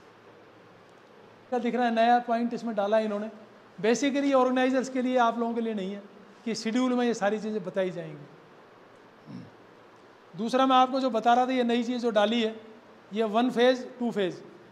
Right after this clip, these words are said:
पहले ये वन phase वाला होता था केवल, Veterinary inspection जो था ना, मैं आपको बता रहा था कि एक veterinarian अलग से लगा देते हैं, वो टू phase के लिए, ठीक है। तो वो टू फेज अपने India के यहाँ पर नहीं कर रहे, ये वन phase ही कर रहे हैं अभी,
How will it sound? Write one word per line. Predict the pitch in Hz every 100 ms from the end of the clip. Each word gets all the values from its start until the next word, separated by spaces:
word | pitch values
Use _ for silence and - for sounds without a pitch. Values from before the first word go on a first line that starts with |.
| -
पहले | 190 226
ये | 269
वन | 254 262
phase | 226 262
वाला | 262 269
होता | 220 220 202
था | 190
केवल, | 185 156 - - - - - 53 - - - - - - - - - - 170
Veterinary | 214 226 247
inspection | 240 247 233 262
जो | 247
था | 208
ना, | 269
मैं | 330 277
आपको | 277 254
बता | 240 240
रहा | 254
था | 262
कि | 254
एक | 247
veterinarian | 233 226 247 254
अलग | 247 240
से | 240
लगा | 247 214 208
देते | 196 190
हैं, | 151 - - - -
वो | 233
टू | 233 294
phase | 226 240
के | 233 226
लिए, | 202 160 - - - - - - - -
ठीक | 202 294
है। | 180 - - - - - -
तो | 233
वो |
टू | 240 277
फेज | 240 262
अपने | 240 214 254 262
India | 254 269 269
के | 269
यहाँ | 262
पर | 262
नहीं | 262 226
कर | 247 254
रहे, | 269
ये | 262
वन | 254 233
phase | 233 240
ही | 233
कर | 202
रहे | 202
हैं |
अभी, | 175